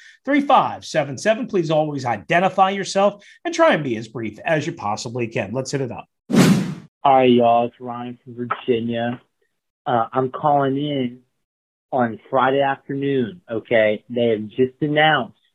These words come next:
Speaker 2: that the game is gonna be on Tuesday, okay?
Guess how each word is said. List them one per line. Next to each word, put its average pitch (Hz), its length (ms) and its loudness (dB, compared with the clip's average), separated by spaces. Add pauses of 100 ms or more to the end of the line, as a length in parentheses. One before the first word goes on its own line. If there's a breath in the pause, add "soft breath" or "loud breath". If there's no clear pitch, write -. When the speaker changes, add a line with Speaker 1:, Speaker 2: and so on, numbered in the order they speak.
(320)
Speaker 2:
that 113 340 0
the 117 100 0
game 120 400 -2
is 127 100 -6
gonna 131 200 2
be 120 160 4
on 110 220 0 (100)
Tuesday, 117 680 0 (500)
okay? 98 580 0